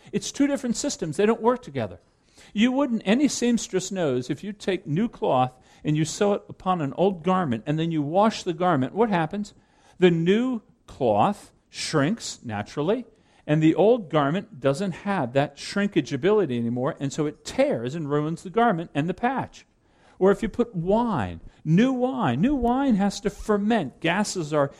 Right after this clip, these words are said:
emitted. It's expanding. If you put new wine in an old skin that has already been stretched, then when the fermentation process begins happening,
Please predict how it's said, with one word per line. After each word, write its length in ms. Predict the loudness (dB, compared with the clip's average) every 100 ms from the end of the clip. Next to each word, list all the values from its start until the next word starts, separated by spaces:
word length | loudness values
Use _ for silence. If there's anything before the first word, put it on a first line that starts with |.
| -4
emitted. 580 | 2 4 4 2 2 0 2
It's 240 | 2 2
expanding. 840 | -10 -10 -12 -4 -2 0 -2 -4 -8 _ -20 0
If 160 | 0
you 120 | 0 -4
put 280 | -4 -4
new 300 | -2 0 0
wine 500 | -2 -2 0 0 -2
in 140 | -2 -4
an 120 | -6
old 340 | 0 0 0
skin 560 | -6 -8 -2 -2 0 -2
that 140 | -4
has 220 | 0 -2 -2 -4
already 580 | 0 2 2 0 -2 -4
been 520 | -4 -2 -2 -2 -8 -12 _
stretched, 960 | -16 -14 -8 2 2 2 -4 -12 -14 _ _ _ _
then 160 | 2 2
when 120 | 2
the 60 | 2
fermentation 840 | 2 2 2 0 2 2 0 -4
process 540 | 0 2 2 0 -2 -4
begins 380 | -6 -4 -4
happening, 580 | -4 -2 -2 -4 -6 -8